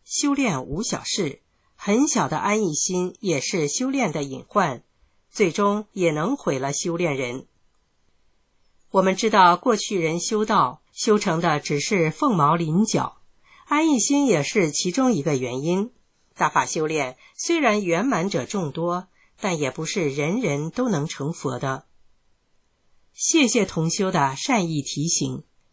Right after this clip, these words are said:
我们都知道修炼是要吃苦的。在正法修炼的最后时刻，我决心去掉安逸心，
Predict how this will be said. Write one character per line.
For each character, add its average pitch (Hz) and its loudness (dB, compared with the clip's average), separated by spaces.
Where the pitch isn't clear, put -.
我 175 2
们 175 2
都 220 2
知 220 -2
道 151 4
修 214 -4
炼 190 0
是 - -4
要 151 0
吃 202 -2
苦 131 -8
的。 131 -4
在 220 4
正 277 0
法 143 2
修 202 -2
炼 185 0
的 139 -2
最 254 0
后 214 0
时 - -4
刻， 139 -2
我 139 -6
决 143 -2
心 185 -2
去 - -2
掉 160 2
安 226 -4
逸 202 -4
心， 175 -4